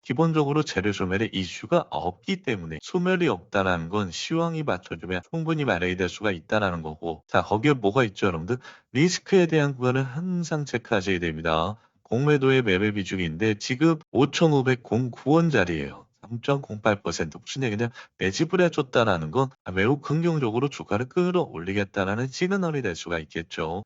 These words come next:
내가 가지고 있는 종목의 편단이 모두 다르시잖아요. 어느 분은 아직도 저점에서 수익 구간을, 어느 분은 고점에서 타이밍을 잘 잡아나시기 위해서는 정보와 데이터가 충분히 뒷받침이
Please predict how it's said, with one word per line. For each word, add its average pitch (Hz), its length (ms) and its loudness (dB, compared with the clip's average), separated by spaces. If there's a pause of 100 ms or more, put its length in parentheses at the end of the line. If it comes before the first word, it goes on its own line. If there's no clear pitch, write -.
내가 104 340 2
가지고 123 460 0
있는 120 440 -2
종목의 95 600 -4
편단이 170 500 -2
모두 117 460 0
다르시잖아요. 78 640 -8 (100)
어느 95 260 -2
분은 113 360 -4
아직도 117 460 -4
저점에서 127 760 0 (260)
수익 - 440 -2
구간을, 92 500 0
어느 92 200 -2
분은 123 280 -2
고점에서 101 680 0 (360)
타이밍을 185 480 4
잘 104 200 2
잡아나시기 98 760 0
위해서는 95 640 0 (360)
정보와 117 440 0
데이터가 90 580 -4
충분히 165 420 -2
뒷받침이 113 680 -2